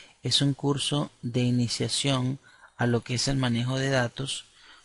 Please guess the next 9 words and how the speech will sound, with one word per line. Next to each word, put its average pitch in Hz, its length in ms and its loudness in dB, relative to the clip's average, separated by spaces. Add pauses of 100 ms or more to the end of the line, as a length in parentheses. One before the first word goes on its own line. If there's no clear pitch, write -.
con 139 500 2
W 117 720 -2
P 117 280 -2
F. - 320 -8 (560)
Ya 131 240 4
luego 156 520 4 (1300)
vamos 127 560 2
a 120 420 0 (1000)
trabajar 135 580 4